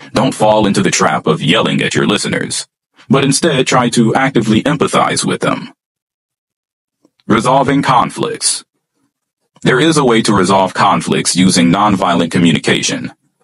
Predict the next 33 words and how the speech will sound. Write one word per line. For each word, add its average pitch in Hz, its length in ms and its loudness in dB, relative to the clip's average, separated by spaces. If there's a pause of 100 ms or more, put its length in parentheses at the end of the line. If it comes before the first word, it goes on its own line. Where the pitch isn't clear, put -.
and 135 160 0
it 139 120 0
differs 165 400 0
from 92 200 0
most 117 260 0
of - 120 -4
the - 160 -4
other - 240 0
methods - 400 0
of - 100 -2
handling - 440 0
disputes. - 640 -2 (760)
Most 143 240 2
methods 98 400 0
rely 95 380 2
on 92 220 2
mediators, - 760 0 (260)
offering 107 460 2
an 92 100 2
outside 95 460 0
opinion 92 420 0
on 82 140 0
the 80 160 2
issues 85 300 2
at - 140 0
hand, - 440 0 (300)
and 104 100 0
helping 131 320 2
all 127 260 2
parties 92 460 0
reach - 180 0
an 92 100 2
agreement. - 640 -2